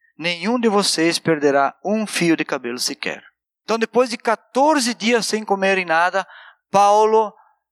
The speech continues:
aconselhou eles a comerem alguma coisa, porque senão eles iam perder a própria vida.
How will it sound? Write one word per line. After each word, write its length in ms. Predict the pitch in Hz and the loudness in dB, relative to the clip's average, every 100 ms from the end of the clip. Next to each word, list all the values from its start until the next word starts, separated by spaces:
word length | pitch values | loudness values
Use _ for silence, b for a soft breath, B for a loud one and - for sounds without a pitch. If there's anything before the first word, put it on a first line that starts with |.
| _ _ - | _ _ -6
aconselhou 1080 | 170 - 214 202 - 214 190 208 226 190 | -6 -2 -2 0 0 0 0 2 4 4
eles 360 | 190 202 185 170 | 2 0 -2 -4
a 80 | 175 | -4
comerem 500 | 165 160 175 170 160 | -4 -2 -2 -2 -4
alguma 320 | 151 156 151 | -2 -2 -2
coisa, 560 | - 135 117 - - - _ _ _ - | -2 -2 -2 -4 -6 -10 _ _ _ -4
porque 160 | 147 | -2
senão 240 | 147 160 165 | -2 0 0
eles 220 | 165 143 | 0 -4
iam 260 | 160 165 - _ _ _ _ - | -4 -6 -12 _ _ _ _ -4
perder 480 | 175 165 151 175 165 | -2 0 0 -2 0
a 100 | 147 | -2
própria 460 | - 151 - 151 | 0 -2 0 -4
vida. 480 | 123 123 113 - - | -4 -8 -12 -16 -20